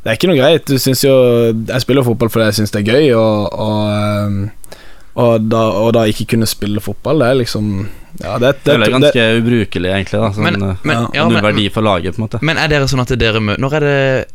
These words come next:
Speaker 3: laget vanligvis møter om morgenen? Møter dere sammen med resten av laget?
Speaker 1: Vi møter opp sammen med de hver dag, og er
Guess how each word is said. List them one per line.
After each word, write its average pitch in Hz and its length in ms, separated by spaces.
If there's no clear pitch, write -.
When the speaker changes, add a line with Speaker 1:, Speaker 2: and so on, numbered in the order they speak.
Speaker 3:
laget 131 320
vanligvis 120 320
møter 113 260
om 120 140
morgenen? 110 440
Møter 104 280
dere 110 200
sammen 107 540
med 101 300
resten 104 240
av 110 80
laget? 117 360
Speaker 1:
Vi 127 80
møter 151 320
opp 160 120
sammen 147 320
med 139 120
de 143 100
hver 131 300
dag, 131 320
og 120 60
er 120 40